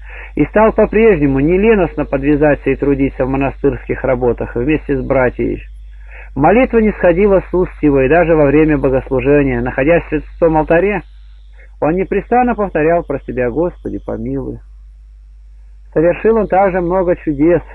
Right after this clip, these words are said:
которые, несомненно, свидетельствовали о богоугодности его жизни. А когда ему пришлось время, пришло отойти от этого мира,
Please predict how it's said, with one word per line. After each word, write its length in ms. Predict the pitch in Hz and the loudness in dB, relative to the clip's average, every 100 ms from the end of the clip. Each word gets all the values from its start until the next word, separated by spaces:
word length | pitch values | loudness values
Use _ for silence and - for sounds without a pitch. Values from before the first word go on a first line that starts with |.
| - - | -20 -14
которые, 320 | 120 143 151 143 | -8 -2 -2 -2
несомненно, 720 | 131 131 131 170 220 214 180 | -4 -6 -4 -4 -4 -4 -6
свидетельствовали 840 | 170 175 160 190 180 147 165 156 151 | -6 -2 0 0 -2 -4 -2 0 -2
о 220 | - 127 | -2 -2
богоугодности 920 | 143 165 147 139 135 180 170 165 - | 2 2 2 2 2 0 0 -6 -4
его 280 | 147 127 135 | -2 -2 -4
жизни. 540 | 123 131 127 120 117 110 - - - - - - - - - - - - - | -4 -4 -4 -6 -10 -14 -20 -20 -20 -20 -20 -20 -20 -20 -20 -20 -20 -16 -10
А 120 | 107 | -6
когда 260 | 123 143 151 | -2 0 0
ему 160 | 151 | -2
пришлось 400 | 151 139 156 151 - - | -4 -4 -2 -2 -6 -8
время, 460 | 131 156 151 147 - - - - - | -2 0 0 -4 -10 -20 -20 -20 -10
пришло 360 | 139 135 160 160 | -6 -4 0 0
отойти 500 | 147 143 143 - 226 | 2 0 -2 -2 0
от 140 | 214 147 | 0 0
этого 340 | 135 127 127 | -2 -2 -4
мира, 380 | 123 120 113 | -4 -6 -6